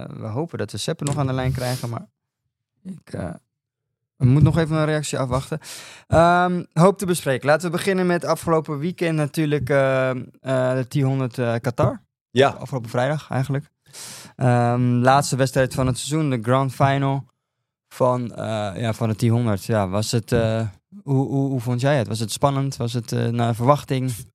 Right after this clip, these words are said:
Speaker 2: Ehm, het
Speaker 1: Als ik
Speaker 2: was
Speaker 1: kijk.
Speaker 2: zeker spannend. Eh, er hangt er een beetje vanaf over welke wedstrijd je het hebt. Over de, of je het dan over de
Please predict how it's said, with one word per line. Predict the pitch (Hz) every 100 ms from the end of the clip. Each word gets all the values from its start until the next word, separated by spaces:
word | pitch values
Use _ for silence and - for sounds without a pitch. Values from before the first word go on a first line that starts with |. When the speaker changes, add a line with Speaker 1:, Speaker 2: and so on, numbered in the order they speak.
| _ -
Speaker 2:
Ehm, | 208 208 202 202 196
het | 175 165
Speaker 1:
Als | 165
ik |
Speaker 2:
was | 170
Speaker 1:
kijk. | 185
Speaker 2:
zeker | - - - 202 185 160
spannend. | - - 127 196 233
Eh, | 160 135 131 123
er | 120
hangt | 131 127
er | 131
een |
beetje | 135 131 -
vanaf | 120 113 117
over | 110 107
welke | 110 107 104
wedstrijd | 104 - 95 -
je |
het | 90
hebt. | 113 -
Over | 92 - 87
de, | 90 82
of | 87
je | 95
het | 87
dan | 90
over | 87 -
de | 82